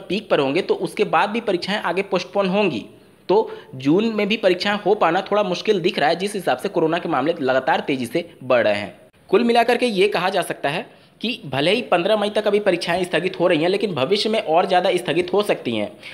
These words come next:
तो आप सभी भी हज़ारों की संख्या में अभ्यर्थी हैं, तो उसी के अनुसार अपना प्री प्लान करके चलिए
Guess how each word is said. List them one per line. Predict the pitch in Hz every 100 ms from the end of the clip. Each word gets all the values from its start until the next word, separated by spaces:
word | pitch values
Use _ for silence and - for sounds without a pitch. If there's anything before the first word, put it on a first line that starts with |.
| - -
तो |
आप | - 139 180
सभी | - 170 156 214
भी | 190 214 -
हज़ारों | 123 127 135 240
की | 240
संख्या | 196 185 196
में | 190
अभ्यर्थी | 147 147 175
हैं, | 180
तो | -
उसी | - 160 233
के | 233
अनुसार | 202 185 202
अपना | 190 190 196
प्री | 185 190
प्लान | 185 175
करके | 185 -
चलिए | 180 151 147